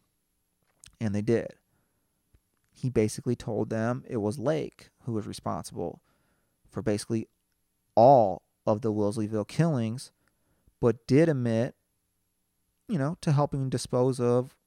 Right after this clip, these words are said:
Paul Cosner's body. Now, following this interview, because he kinda basically just admitted, "Hey, I, I am kinda involved," the U S Justice Department made a renewed attempt to have Ng extradited, but Canada authorities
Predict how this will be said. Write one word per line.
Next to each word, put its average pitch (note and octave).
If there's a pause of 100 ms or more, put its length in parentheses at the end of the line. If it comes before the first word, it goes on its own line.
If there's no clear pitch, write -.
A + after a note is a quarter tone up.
(120)
Paul A#2+
Cosner's D3+
body. G2+ (1080)
Now, A2+
following B2
this A2
interview, C3+
because B2+
he A2+
kinda C#3
basically A#2
just A2
admitted, A#2
"Hey, A#2
I, A2
I A#2
am B2+
kinda B2
involved," A#2+ (680)
the A#2+
U A#2+
S A2
Justice C3+
Department A#2
made A2 (420)
a A#2
renewed B2
attempt A#2
to G2+
have A2
Ng G#2
extradited, - (640)
but A#2
Canada A2 (500)
authorities A2+